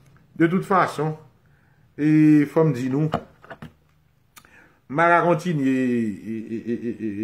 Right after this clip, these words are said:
e fonksyone konsa, paske, fò m di nou, bagay la, bagay la vin nan jan grav.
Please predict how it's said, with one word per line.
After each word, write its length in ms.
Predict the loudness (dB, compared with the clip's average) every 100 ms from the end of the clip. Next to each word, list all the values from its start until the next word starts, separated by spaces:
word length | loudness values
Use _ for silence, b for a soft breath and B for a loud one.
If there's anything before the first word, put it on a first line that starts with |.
| -6
e 60 | -6 -10
fonksyone 400 | -10 -6 -4 -4
konsa, 180 | -2 -2 -2
paske, 320 | -6 -6 -6 -8 _ _ _ _ -6
fò 140 | -4
m 60 | -4
di 120 | -4
nou, 100 | -2 -2
bagay 280 | 0 0
la, 100 | 0 -2 -6 -20 _ -14 -12 -14 -10
bagay 240 | -2 2 2
la 80 | 4
vin 140 | 4
nan 120 | 4
jan 140 | 2 2
grav. 360 | 2 4 2